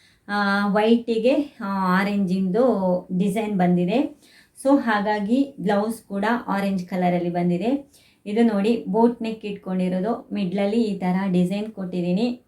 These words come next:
ವಿಂಡೋ ತರ ಇದೆ. ನೆಕ್ಸ್ಟ್ ಇದು ಸ್ವಲ್ಪ ಹಾಫ್ ಸ್ಲೀವೇನೆ, ಆ, ಸ್ಲೀವಿಗೇನು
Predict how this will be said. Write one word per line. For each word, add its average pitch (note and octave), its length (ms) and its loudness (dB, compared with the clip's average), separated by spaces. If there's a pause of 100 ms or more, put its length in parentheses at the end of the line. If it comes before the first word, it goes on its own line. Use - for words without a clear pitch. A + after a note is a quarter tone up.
(680)
ವಿಂಡೋ G3+ 380 0
ತರ G#3 240 2
ಇದೆ. F#3+ 580 0 (360)
ನೆಕ್ಸ್ಟ್ A3 320 -6
ಇದು A#3 600 0
ಸ್ವಲ್ಪ B3+ 280 -2
ಹಾಫ್ A#3+ 440 0
ಸ್ಲೀವೇನೆ, G3+ 800 -4 (440)
ಆ, G3 420 -2
ಸ್ಲೀವಿಗೇನು A#3+ 1000 2